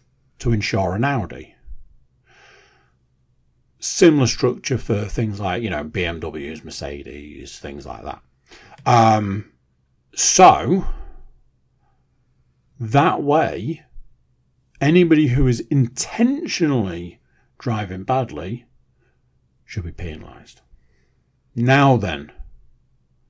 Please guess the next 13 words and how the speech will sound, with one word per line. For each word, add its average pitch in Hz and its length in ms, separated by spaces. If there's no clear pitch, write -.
what 120 320
do 139 100
we 127 120
say 87 640
to 113 720
Cook - 280
for, - 160
Cook 202 240
for - 100
Prime 139 380
Minister 110 400
twenty 95 300
twenty-four? 82 500